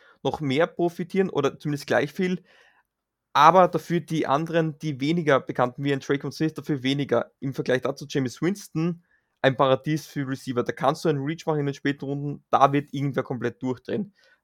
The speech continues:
Ähm, aber ja, ich glaub, ich glaub, bei Quarterbacks, da heißt es, die Camps abzuwarten,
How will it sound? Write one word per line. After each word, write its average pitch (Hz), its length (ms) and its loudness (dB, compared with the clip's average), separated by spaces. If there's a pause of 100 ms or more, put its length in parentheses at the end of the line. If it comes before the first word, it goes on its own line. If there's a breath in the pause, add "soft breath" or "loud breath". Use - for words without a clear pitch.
(160)
Ähm, 117 440 4 (240)
aber 139 140 6
ja, 151 80 10
ich 143 100 2
glaub, 156 200 4 (120)
ich - 120 -6
glaub, 151 200 6
bei 143 80 4
Quarterbacks, 139 580 2
da 127 240 6
heißt 123 240 -4
es, 123 120 -16
die 123 100 -12
Camps 117 300 -6
abzuwarten, 113 840 -4